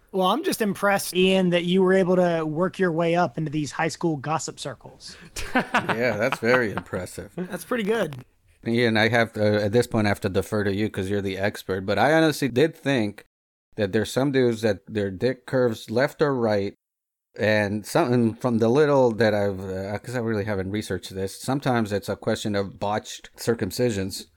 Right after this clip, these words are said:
Speaker 2: Oh, yeah, yeah.
Speaker 3: So, like, the skin might be tighter on one side than it is on the other, and that's what causes it.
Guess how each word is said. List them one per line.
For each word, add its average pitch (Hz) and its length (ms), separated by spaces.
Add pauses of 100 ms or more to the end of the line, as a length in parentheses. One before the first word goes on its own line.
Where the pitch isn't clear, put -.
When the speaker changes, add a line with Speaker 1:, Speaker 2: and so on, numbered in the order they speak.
Speaker 2:
Oh, 127 220
yeah, 160 280 (140)
yeah. 120 160 (160)
Speaker 3:
So, 110 300
like, 104 260
the 104 160 (100)
skin - 320
might 117 180
be 110 120
tighter 113 460
on 107 160
one 110 200
side 110 280
than 98 120
it 101 100
is 107 140
on 104 160
the 95 140
other, 107 260
and 98 140
that's 101 240
what 104 160
causes 104 420
it. 104 220